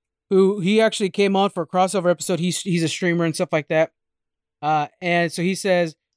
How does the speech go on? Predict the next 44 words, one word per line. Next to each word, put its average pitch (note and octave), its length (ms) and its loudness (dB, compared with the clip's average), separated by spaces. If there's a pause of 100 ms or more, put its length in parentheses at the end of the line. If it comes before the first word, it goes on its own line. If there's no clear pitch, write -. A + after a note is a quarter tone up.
(140)
"Congrats A3 260 0
on B3 120 0
two C#4 180 -2
hundred. E3+ 360 0 (300)
Personal G#3+ 340 -2
favorite G3 440 0 (160)
of F3 280 0
mine F3 380 2
is E3 280 -2
the D#3 100 -6
crossover F3 520 -2
episode D#3+ 380 -4
where D3 160 -2
Kevin E3+ 400 -2
and D3 100 -2
I, D3 320 0 (460)
uh, D3+ 180 2
shared F#3 320 0
our E3 140 2
top F3 300 -2
five E3+ 200 0
developers D3+ 560 -2
with C#3+ 220 -2
Frank. C#3 320 0 (400)
Uh, C3+ 160 0
that D3+ 160 0
was D3 100 -4
a D3+ 60 -6
lot C#3+ 180 0
of C#3 80 -6
fun C3+ 140 -4
to C3 60 -4
record." C#3+ 300 -4
And D#3 80 -4
that A3+ 140 2
was G#3 160 0
a F#3+ 40 -4
lot F3 200 0
of D#3+ 80 -10
fun. D3+ 360 -4 (160)
Uh, D3 320 -2 (420)
Kyle, F#3 240 2
of E3+ 100 -4
course, E3+ 280 -4